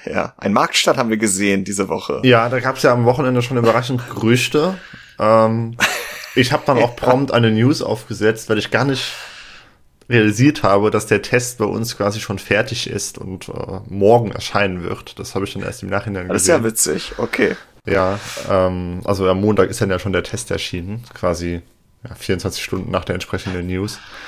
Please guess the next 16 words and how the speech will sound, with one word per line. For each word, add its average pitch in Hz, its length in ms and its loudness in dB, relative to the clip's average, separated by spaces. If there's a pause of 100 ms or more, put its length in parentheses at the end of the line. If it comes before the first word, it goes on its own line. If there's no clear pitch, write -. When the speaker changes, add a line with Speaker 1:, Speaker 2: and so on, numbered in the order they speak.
(680)
Speaker 2:
Äh, 120 320 6
die 120 160 2
siebentausendneunhundert 127 800 6 (320)
GRE-, 110 540 4 (120)
G 113 320 6
R 107 120 4
E 123 240 6
Golden 117 360 6
Rabbit 113 280 6
Edition, 131 540 2
die 104 220 2
wurde 127 280 6
ja 135 460 4 (1080)
im 131 160 2
Sommer 143 420 4
zweitausenddreiundzwanzig, 110 1500 2